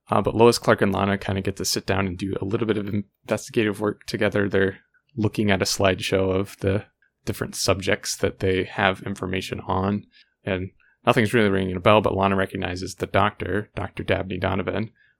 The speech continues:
who worked for Edge and did all the, the health exams for the subjects. So they're gonna, they're gonna go look for him. Meanwhile, Sam has arrested Kyle, has him locked up in the box, and the, the one strange thing about all this is that he tortures him, basically. I think,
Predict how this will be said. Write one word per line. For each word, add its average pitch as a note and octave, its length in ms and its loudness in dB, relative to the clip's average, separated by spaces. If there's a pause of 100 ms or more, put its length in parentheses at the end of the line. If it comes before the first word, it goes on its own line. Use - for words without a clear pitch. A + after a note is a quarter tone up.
who F2+ 80 -2
worked B2 220 2
for G#2 100 2
Edge G2 240 2
and F#2+ 100 -4
did G2 120 0
all F#2 140 2
the, F#2 240 -4 (120)
the G#2 100 -10
health - 220 -2
exams - 360 -10
for - 120 -10
the - 60 -6
subjects. - 420 -6
So F2 100 -2
they're F2+ 160 -4
gonna, F2 280 -8 (120)
they're A2 100 -2
gonna F#2+ 180 0
go G2+ 60 -2
look - 160 -6
for - 120 -4
him. - 220 -8 (380)
Meanwhile, G#2 320 2
Sam G#2+ 600 0
has G2 540 -2 (280)
arrested A2 540 2
Kyle, G#2 280 -2
has G2+ 160 -4
him G2 80 -4
locked G2 240 0
up - 100 -6
in - 60 -4
the F#2 60 -2
box, F#2+ 420 -6
and F#2 200 -6 (340)
the, G2+ 260 4 (200)
the G#2+ 100 2
one A#2+ 320 4
strange - 460 0
thing G2 180 -2
about F#2 240 0
all F#2 160 0
this - 320 -6 (120)
is F#2 160 -6
that F#2+ 160 -2
he G2 220 -6 (240)
tortures A#2 460 0
him, C#3 300 -2
basically. D3 540 -2
I G#2 100 2
think, - 340 -4